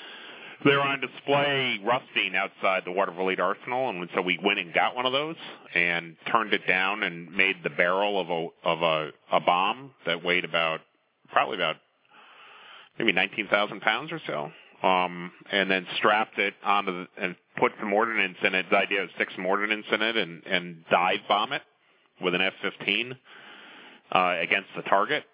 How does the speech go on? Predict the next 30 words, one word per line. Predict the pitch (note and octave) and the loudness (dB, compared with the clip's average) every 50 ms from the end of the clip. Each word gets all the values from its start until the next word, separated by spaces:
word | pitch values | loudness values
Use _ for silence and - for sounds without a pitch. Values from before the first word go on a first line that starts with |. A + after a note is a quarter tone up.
| _ - | _ -4
Um, | - F#2+ F2+ F2+ F2 E2+ E2 E2 D#2+ D#2+ - - _ - | 0 2 4 4 2 0 -2 -8 -12 -14 -16 -20 _ -14
nobody | - G2+ G#2 G2 G2 G2+ F#2 | -6 -2 -2 0 2 2 2
had | E2+ E2 | 2 2
really | F2 F#2+ F#2+ F2+ E2+ | 2 0 0 0 0
dive | - E2 E2 F2 F#2+ G2 - - | 0 2 2 2 2 0 0 0
bombed | - G#2+ G#2+ G#2+ A2 | 0 2 2 0 -2
it. | G#2+ G2 F2+ E2+ | -4 -4 -4 -2
We | E2+ F2+ | -2 0
didn't | G2 F2+ | 0 0
have | F#2+ F2+ D#2+ | 0 -2 -4
G | - F#2+ F#2 F2 | -6 -8 -8 -8
P | - F2 F2+ | -4 0 0
S | F2 F#2 F#2 - - | 0 0 0 0 -2
really | G2+ F#2+ F#2 | -2 0 0
working | F2+ F2 F#2 F#2 - F#2+ F2 | 0 0 0 0 0 -2 -2
at | E2+ | -4
the | - - - - | -4 -6 -8 -4
time. | G2 F#2 F#2 F2+ F2 F2 | -2 -2 -2 -2 -4 -6
This, | F2 F2 - - - - | -10 -12 -14 -14 -8 -4
this | F#2+ F#2+ G2 F#2 | -4 -4 -2 0
is, | G2 | 0
like, | G#2 F#2 - | 0 0 0
nineteen, | E2 E2+ F2 F#2 - - - F#2 F2 F2 E2+ E2+ E2 E2 D#2+ E2 D#2 | -4 -4 -4 -4 -4 -8 -6 -4 -4 -4 -4 -4 -6 -10 -10 -10 -10
I | D2+ F2 | -8 -6
can't | - - F#2+ | -4 -4 -4
remember, | E2 D2+ C2+ C#2+ | -2 -2 -2 0
nineteen | D#2 F2+ F#2 - E2+ D#2 | 0 -2 -2 0 -2 0
ninety, | D2+ D#2+ F2 G#2 A#2+ C3 C3+ C#3 - - - - - - - - - - - - - | 0 0 -2 0 -2 -4 -6 -6 -14 -18 -16 -14 -12 -12 -10 -10 -12 -12 -14 -8 -2
nineteen | - F2+ F2+ - E2+ F2 | 0 0 0 2 0 0
ninety-one. | F2 F2 F2 E2 D#2 D#2 E2+ F2+ G#2 A#2 C#3+ | 2 0 0 -2 -4 -2 0 0 0 0 -2